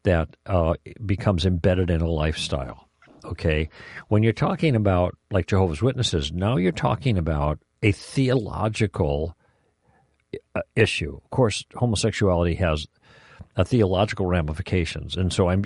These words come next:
I'm very concerned. If somebody wants to, to go the gay route, all right, but don't claim to be a Christian, or don't claim that it's consistent within, with Christianity. Progressive Christianity, of course, holds that to be the case, but not based on anything they find in the Bible,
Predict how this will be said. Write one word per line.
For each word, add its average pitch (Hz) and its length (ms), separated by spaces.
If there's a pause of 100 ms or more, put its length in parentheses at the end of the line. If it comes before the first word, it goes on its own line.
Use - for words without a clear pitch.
I'm 90 160
very 95 200
concerned. 87 460
If 92 220
somebody 165 280
wants 117 340
to, 90 280 (540)
to 101 160
go 104 420
the 123 140
gay 101 180
route, 90 400 (200)
all 95 140
right, 80 240 (140)
but 110 200
don't 160 200
claim 127 320
to 101 60
be 113 80
a 110 40
Christian, - 560 (920)
or 123 100
don't 139 160
claim 147 260
that 120 120
it's 104 140
consistent 127 540
within, 107 300 (200)
with 117 240
Christianity. 107 600
Progressive 113 540 (280)
Christianity, 87 520
of 78 60
course, - 340 (200)
holds 127 340
that 80 200
to - 80
be 90 100
the 78 80
case, 120 300
but - 220
not 123 260
based 117 260
on 95 120
anything 117 420
they 98 100
find 104 280
in 87 80
the 80 80
Bible, 120 400